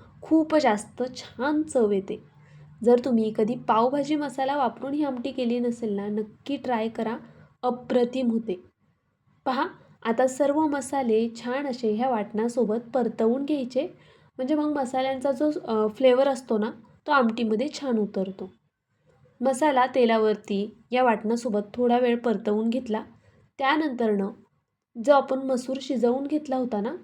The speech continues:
तो घालून घेऊया. तर इथे मी हा संपूर्ण, अ, शिजवलेला मसूर घालून घेतला. आता आपण हे मिक्स करूया. पहा, मसूरची आमटी आहे ना,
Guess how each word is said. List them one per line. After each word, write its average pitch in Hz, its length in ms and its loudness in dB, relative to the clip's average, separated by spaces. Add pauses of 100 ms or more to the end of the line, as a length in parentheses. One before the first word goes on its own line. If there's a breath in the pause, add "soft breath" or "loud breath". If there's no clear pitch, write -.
(260)
तो 294 160 6
घालून 208 300 -2
घेऊया. 202 320 -4 (560)
तर 262 120 4
इथे 262 260 0
मी 233 120 2
हा 262 120 -2
संपूर्ण, 233 480 -2 (460)
अ, 214 240 2
शिजवलेला 233 520 2
मसूर 233 400 0
घालून 233 340 0
घेतला. 262 320 -2 (680)
आता 233 200 4
आपण 226 220 2
हे 311 100 2
मिक्स 311 300 -2
करूया. 202 320 -6 (640 soft breath)
पहा, 302 180 4
मसूरची 302 540 4
आमटी 277 340 4
आहे 254 80 4
ना, 240 120 2